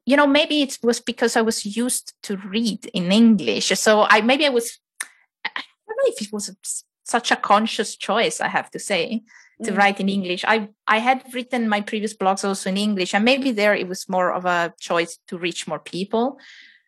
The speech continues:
Speaker 1: But when I started The Elephant Mom, I kinda continued on that choice. I didn't question it. Um, it's, it's funny because some, I think, I'm not sure if I have,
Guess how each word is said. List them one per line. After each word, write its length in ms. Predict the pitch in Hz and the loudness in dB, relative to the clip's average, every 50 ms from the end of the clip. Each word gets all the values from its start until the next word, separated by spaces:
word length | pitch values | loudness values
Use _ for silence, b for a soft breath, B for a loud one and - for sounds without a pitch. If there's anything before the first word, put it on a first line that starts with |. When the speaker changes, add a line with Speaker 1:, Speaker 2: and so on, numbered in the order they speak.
| B B B B _ _ _ _ _ _ _ _ _ _ _ - | B B B B _ _ _ _ _ _ _ _ _ _ _ 0
Speaker 1:
But 200 | 233 233 226 240 | 0 0 2 2
when 140 | 247 240 233 | 2 2 2
I 40 | 240 247 | 2 0
started 380 | - - 247 254 247 254 226 | 2 2 2 4 4 2 2
The 100 | 226 214 | 2 4
Elephant 420 | 226 254 277 269 - 214 202 208 202 | 4 4 4 4 2 0 0 2 2
Mom, 400 | 196 196 196 202 208 202 196 - | 2 4 4 4 4 2 0 -2
I 120 | - 190 | -2 -4
kinda 320 | 190 - - 226 240 254 247 | -2 -2 -2 0 0 0 0
continued 640 | - 226 196 190 - - 214 247 233 196 175 185 175 | -2 -4 -6 -4 -4 -2 0 0 0 0 0 -2 -4
on 100 | 170 170 | -6 -4
that 160 | 180 175 - | -4 -4 -2
choice. 280 | - 196 190 - - | 0 0 0 2 2
I 40 | 185 | 0
didn't 400 | 185 208 226 220 226 208 196 185 _ _ _ | -2 0 0 0 0 0 -2 -6 _ _ _
question 580 | - - - 175 180 - - - - 196 170 156 | -6 0 0 0 0 0 -2 -6 -6 -6 -6 -6
it. 340 | - 180 208 269 - - - B B B - | -6 -4 -6 -6 -6 -10 -20 B B B -2
Um, 640 | 185 185 185 185 185 185 185 185 180 180 185 180 196 _ B B B B B B B B B B B B B _ _ _ _ _ _ _ _ _ _ _ _ _ _ _ _ _ - | 2 2 4 4 4 2 0 0 -2 -4 -4 -6 -8 _ B B B B B B B B B B B B B _ _ _ _ _ _ _ _ _ _ _ _ _ _ _ _ _ 2
it's, 260 | 226 226 - - - - | 2 2 2 -2 0 0
it's 240 | 240 233 240 - - | 0 0 0 -2 0
funny 340 | - 247 240 247 247 240 226 | 4 4 6 6 6 4 4
because 240 | 202 190 185 190 - | 4 2 0 0 -2
some, 320 | - - 220 214 202 - _ _ _ _ - | -2 -2 -2 -2 -4 -8 _ _ _ _ -2
I 120 | - 220 226 | 0 0 0
think, 560 | 226 - - 262 262 269 262 254 - - - - _ - | -2 -2 -2 0 0 0 0 -2 -6 -12 -16 -10 _ -2
I'm 100 | 233 247 | 2 4
not 140 | 254 294 - | 4 4 4
sure 200 | - - 359 349 | 2 2 4 4
if 200 | 330 285 269 - | 4 4 4 4
I 100 | 233 220 | 4 4
have, 500 | 220 226 - 233 233 226 233 233 233 226 | 2 2 0 2 4 4 4 4 2 0